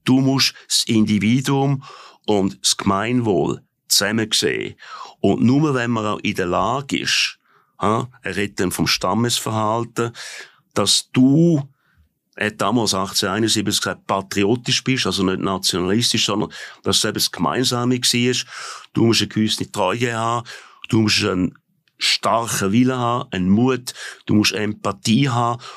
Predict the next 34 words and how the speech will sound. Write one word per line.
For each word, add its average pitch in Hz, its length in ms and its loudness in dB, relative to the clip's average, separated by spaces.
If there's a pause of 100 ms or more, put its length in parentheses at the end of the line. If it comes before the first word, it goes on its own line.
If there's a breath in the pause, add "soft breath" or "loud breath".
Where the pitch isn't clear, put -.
(200 loud breath)
und - 180 -2
du 107 60 2
musst 104 200 2
bereit 104 460 -2
sein, 120 420 0 (420 soft breath)
den 104 120 4
anderen 107 400 2
auch 90 240 -4
können 73 220 -2
zu - 140 -2
helfen. 120 520 -4 (640 loud breath)
Und - 240 -2 (100)
dann 110 460 -2 (240)
wird 107 260 2 (100)
so 123 240 2
eine 107 100 0
Gemeinsam-, 104 960 -2
Gemeinsamkeit 110 960 -2 (280 loud breath)
wird 113 320 2
in 110 60 -4
der 104 100 0
Lage 95 340 0
sein, 101 140 0
die 98 160 -2
anderen 92 400 -2
Stämme 87 460 -2 (120)
zu - 100 -2
schlagen. 62 480 0 (360 loud breath)
Also 95 380 0
Spaltung 123 600 -2
vermeiden, 123 560 0 (240 loud breath)
die 107 100 4
übergeordneten 107 720 -2
Ziele 117 360 2